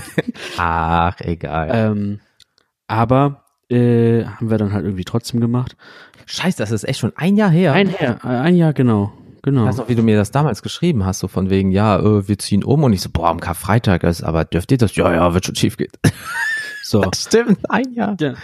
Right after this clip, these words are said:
Speaker 2: offensichtlich ist es gut gegangen. Ähm,
Speaker 1: Ja, die Anzeige läuft noch vielleicht, aber ansonsten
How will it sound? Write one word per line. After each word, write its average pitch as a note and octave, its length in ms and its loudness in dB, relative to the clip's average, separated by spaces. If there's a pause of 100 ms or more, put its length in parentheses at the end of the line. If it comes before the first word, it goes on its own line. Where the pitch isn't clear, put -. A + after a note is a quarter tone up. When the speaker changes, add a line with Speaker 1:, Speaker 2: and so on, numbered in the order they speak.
(180)
Speaker 2:
offensichtlich B2+ 680 0
ist B2+ 120 2
es - 340 -2
gut C#3 180 -2
gegangen. E3 440 2 (920)
Ähm, C3 340 2
Speaker 1:
Ja, A#2 200 2
die A2+ 140 -2
Anzeige A#2 440 0
läuft G#2 280 0
noch B2 120 0
vielleicht, A#2 360 2
aber F#2 220 2
ansonsten F2+ 360 -4